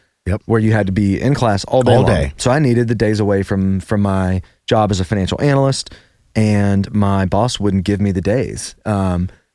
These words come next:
Speaker 2: I offered to work longer hours to sort of offset the days I would need to be gone, and it was, "No, we really need you to be in the office on these days."
Speaker 1: Wow.
Speaker 2: Um, and I, I went home on a Friday before the classes started and prayed on it,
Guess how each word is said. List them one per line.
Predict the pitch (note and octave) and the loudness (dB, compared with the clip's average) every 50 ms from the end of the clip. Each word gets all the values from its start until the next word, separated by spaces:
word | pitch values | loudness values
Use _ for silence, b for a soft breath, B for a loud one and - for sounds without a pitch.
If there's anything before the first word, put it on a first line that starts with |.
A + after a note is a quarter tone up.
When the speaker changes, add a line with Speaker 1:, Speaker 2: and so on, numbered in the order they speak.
| _ - - | _ -6 -2
Speaker 2:
I | A#2 A#2 A2+ | 0 2 2
offered | G#2+ G#2 - A2+ G2+ | 0 0 0 0 0
to | A2 | 0
work | G#2 G#2 G#2+ G2+ F#2 - - | 0 0 0 -2 -2 -4 -4
longer | G#2+ G2+ G2+ G2 F#2+ - - | -2 -2 0 0 -2 -4 -2
hours | C3+ C#3 C3+ C3+ C3+ C3 C3 A#2+ | -2 0 2 2 2 0 0 -2
to | - A#2 | -2 -4
sort | - A2+ G#2+ G#2 | -2 -2 -2 -2
of | - | 0
offset | - A2 G#2+ F#2 - - A2 G#2+ - | 0 0 0 0 0 0 0 0 0
the | - A2 | 0 0
days | G2 A2 G#2 G#2 G#2 | 0 0 0 0 0
I | G#2 | 0
would | G2 G2 | 0 0
need | G#2 F#2 | 0 -2
to | F#2+ | -2
be | G2+ | -2
gone, | G2 - A2 A2 A2 A2 A2 G#2+ | -2 0 0 2 2 2 2 2
and | G#2 G2+ G2 | 0 0 -2
it | - | -2
was, | F#2 G#2 F#2+ G2 | -2 -2 0 0
"No, | A#2 A2+ A2 | 2 2 2
we | A2 | 0
really | G#2+ G#2+ G#2+ G#2 G2+ | 0 0 0 0 0
need | G2+ G#2 G2 | 0 0 0
you | G2 G2 | 0 0
to | G2 | 0
be | F2+ G#2 G2 | 0 0 0
in | G2 F#2+ | 0 0
the | F#2+ F#2+ | 0 0
office | G2 F#2+ F#2+ F2+ G2 F#2 - | 0 -2 -2 -4 -4 -4 -4
on | F#2+ F#2 | -4 -2
these | F#2 F#2 F#2 | -2 -2 -2
days." | - G#2 G2 F#2+ F#2 F#2+ F#2+ F2+ - - - | 0 0 0 2 0 0 -2 -4 -6 -8 -6
Speaker 1:
Wow. | - E2+ E2 E2 E2+ E2 D#2+ D#2+ G2+ G2 F#2 F#2 | -4 -2 0 0 0 0 0 0 0 0 0 0
Speaker 2:
Um, | F2+ E2+ - - | 0 -2 -4 -2
and | - G#2+ G#2+ | -2 0 0
I, | G#2 G2+ G2+ F#2+ - - B B B B B _ | 0 0 -2 -4 -8 -12 B B B B B _
I | - G#2 | -2 0
went | A2 B2 A#2+ - | 0 0 0 0
home | - - C3 B2 A#2+ B2 B2 C3 C#3+ C#3+ - - - - | 0 0 2 2 2 2 2 2 0 -2 -4 -6 -4 -2
on | A2+ A2 | 0 0
a | |
Friday | G#2+ - - A#2 G#2+ G#2 G2+ G#2 G#2+ B2+ D#3+ E3 - - | -2 0 0 0 2 2 2 2 2 0 -2 -4 -4 -4
before | A2+ - - A2+ A2+ A2+ A2+ A2 | -4 -2 0 0 2 2 2 2
the | G2+ G#2+ | 0 0
classes | - - G#2+ G#2 G2+ - G#2+ G2+ | 0 0 0 0 0 -2 -2 -4
started | - - A2 G2+ G2+ A2 C3+ D3+ D#3 _ _ _ _ _ _ _ _ - | -2 0 0 0 2 0 0 -2 -4 _ _ _ _ _ _ _ _ -4
and | - G#2+ G#2 G2+ G2+ G2 G2 G2 G2 G2 G2 - | -2 0 2 2 2 2 2 2 2 0 0 -2
prayed | - - D3 C#3+ D3 | 0 0 2 2 4
on | C#3+ C#3+ C#3 C#3 | 4 4 2 2
it, | C#3 B2+ - | 2 0 -2